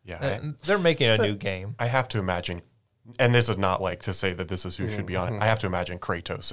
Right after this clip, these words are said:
Speaker 1: is, like,
Speaker 3: Oh,
Speaker 1: the
Speaker 3: yeah,
Speaker 1: top,
Speaker 3: yeah.
Speaker 1: the, like, pinnacle of, of
Speaker 3: Yeah.
Speaker 1: PlayStation right now,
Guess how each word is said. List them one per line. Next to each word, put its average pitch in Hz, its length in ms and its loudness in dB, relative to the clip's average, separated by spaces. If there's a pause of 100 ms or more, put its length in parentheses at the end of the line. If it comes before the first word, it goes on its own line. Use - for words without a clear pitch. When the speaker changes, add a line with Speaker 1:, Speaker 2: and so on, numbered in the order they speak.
(120)
Speaker 1:
is, - 240 -8 (360)
like, 92 280 -6
Speaker 3:
Oh, 254 140 10
Speaker 1:
the 175 80 8
Speaker 3:
yeah, 113 180 6
Speaker 1:
top, 107 240 8
Speaker 3:
yeah. 101 320 2
Speaker 1:
the, 127 220 -2 (160)
like, 98 200 -2
pinnacle 90 480 0
of, 87 160 -8
of - 340 -2 (100)
Speaker 3:
Yeah. 120 160 4
Speaker 1:
PlayStation 87 440 -2
right 85 180 -6
now, - 280 -10